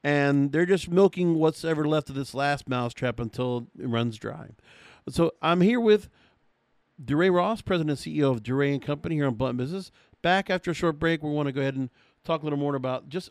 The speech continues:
everything going along, um, staying proactive and the strategy you put along in P R to stay on top of the right niches and, and the right spaces, uh, as a P R firm such as DeRay and Company. Be right back after a short break.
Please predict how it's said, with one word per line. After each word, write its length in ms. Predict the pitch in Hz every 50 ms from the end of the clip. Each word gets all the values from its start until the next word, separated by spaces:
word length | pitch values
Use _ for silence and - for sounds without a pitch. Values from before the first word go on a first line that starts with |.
| _
everything 280 | - 226 262 285 254 233
going 180 | 202 202 185 170
along, 380 | 160 151 147 147 147 143 135 _ _ _ _ _ _ _ _ - -
um, 480 | 143 139 143 143 143 139 139 143 143 - _ _ _ _ _ _ _ _ _
staying 360 | - - - 170 170 170 165 -
proactive 600 | - 151 139 131 123 110 101 - - - - - - - - _ _ _ _ _ _ _ -
and 140 | 135 127 123
the 60 | 113
strategy 420 | - - 160 156 151 147 127 127
you 160 | 123 127 127
put 180 | - - 143 135
along 360 | 127 123 123 123 123 120 117 - _ - - - _ _ -
in 140 | 139 135 123
P 220 | - - 147 143
R 280 | 139 131 131 127 127 123
to 120 | 123 127
stay 380 | 120 - - - 160 151 147 143
on 240 | - - 139 131 120
top 320 | - 147 135 131 123 -
of 60 | 127
the 80 | 117 113
right 260 | 117 127 131 135 101
niches 400 | 131 127 131 123 - - 117 110
and, 160 | 127 123 123
and 160 | 123 127 127 131
the 60 | 143
right 200 | 165 165 160 -
spaces, 480 | - - 208 190 170 - 151 131 120 - _ - - - - - _ _ -
uh, 280 | 139 123 120 120 123 127 _ -
as 160 | 143 127 120
a 60 | 120
P 160 | - - 139
R 120 | 120 117 113
firm 260 | - - 120 117 110
such 200 | - 117 107 107
as 100 | 107 101
DeRay 220 | - 107 110 107
and 80 | 104 -
Company. 320 | - 110 101 - - - - - - 127
Be 120 | 151 175
right 220 | 196 220 226 208 165
back 260 | 185 196 185 170 160
after 200 | 147 - - 156
a 40 | 127
short 280 | - - 131 131 117
break. 360 | - 123 107 90 78 _ _